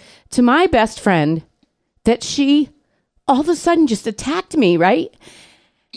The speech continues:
And then I found out later that she was going through some stuff.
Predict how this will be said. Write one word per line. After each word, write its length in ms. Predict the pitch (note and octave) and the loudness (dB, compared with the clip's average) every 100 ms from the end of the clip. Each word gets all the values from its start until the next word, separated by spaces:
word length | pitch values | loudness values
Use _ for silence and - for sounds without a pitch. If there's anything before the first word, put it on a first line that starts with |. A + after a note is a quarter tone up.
| - | -2
And 140 | A#3 | 0
then 100 | B3 | 2
I 80 | C4+ | 2
found 240 | C4+ D4+ D#4 | 0 0 0
out 140 | - | 0
later 420 | - F#4+ F#4+ E4 | -2 0 2 2
that 200 | D4+ D4 - | 0 -4 -4
she 180 | E4 | -6
was 160 | C#4+ C#4 | -4 -4
going 260 | - D4+ D4 | -2 -2 0
through 160 | A#3 | -4
some 160 | - G#3 | -4 -8
stuff. 580 | - - F3 D#3+ - | -6 -4 -2 -2 -8